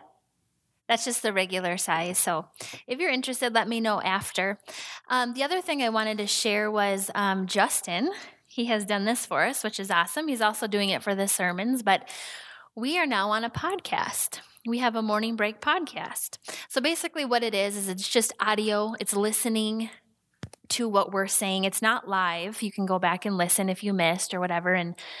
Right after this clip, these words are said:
I think we're gonna keep going forward with it. So, um, Apple Podcast, um, Spotify, Google Podcast. It's on Anchor. It's on Breaker Podcast,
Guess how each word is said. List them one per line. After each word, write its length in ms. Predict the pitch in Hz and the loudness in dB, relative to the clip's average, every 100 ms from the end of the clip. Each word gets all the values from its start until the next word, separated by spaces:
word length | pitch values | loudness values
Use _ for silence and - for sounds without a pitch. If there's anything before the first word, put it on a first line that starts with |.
| - - - _ | -16 -18 -20 _
I 180 | - 190 | 0 0
think 180 | 190 254 | -2 -4
we're 60 | 277 | 0
gonna 160 | 233 | 0
keep 160 | 226 233 | 0 -2
going 240 | 220 208 | 0 0
forward 340 | 196 202 247 254 | 0 0 0 0
with 220 | 180 185 | -2 0
it. 220 | 170 - | -2 0
So, 400 | - 202 190 185 | 0 2 2 0
um, 460 | - 190 180 165 175 - - - - | 0 0 -2 -4 -8 -12 -16 -20 -4
Apple 340 | 185 208 233 | -2 0 -4
Podcast, 1040 | 226 240 233 226 247 226 233 247 - - - | -2 0 0 -2 -2 0 0 2 2 2 0
um, 400 | 190 185 180 170 | 0 2 0 2
Spotify, 960 | - - 175 196 196 214 208 202 208 | 0 4 4 4 -2 0 2 0 -2
Google 300 | 185 202 220 | -4 -2 0
Podcast. 880 | 220 220 202 208 - 202 190 196 - | 0 0 0 -2 -2 2 2 2 0
It's 160 | 170 180 | -2 0
on 200 | 175 165 | 0 0
Anchor. 580 | - 240 - 240 233 233 - | -2 -2 0 0 0 -2 -6
It's 160 | - - | -6 -2
on 240 | 185 175 | -2 0
Breaker 480 | 185 233 240 220 220 | 0 0 0 0 0
Podcast, 920 | - 202 196 208 190 190 - - - | 0 0 0 -2 0 2 2 2 0